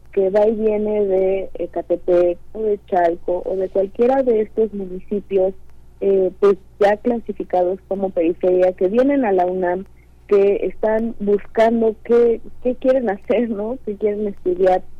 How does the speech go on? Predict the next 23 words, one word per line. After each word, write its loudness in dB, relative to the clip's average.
y -4
para 0
quienes -2
estudien 0
literatura, 2
o 2
incluso 2
solo 4
para 0
quienes -6
quieran -2
conocer, -2
eh, -2
más 0
sobre 2
libros, 2
¿no? -6
Solo 2
disfrutar -2
el 2
acto -2
de -2
leer. 2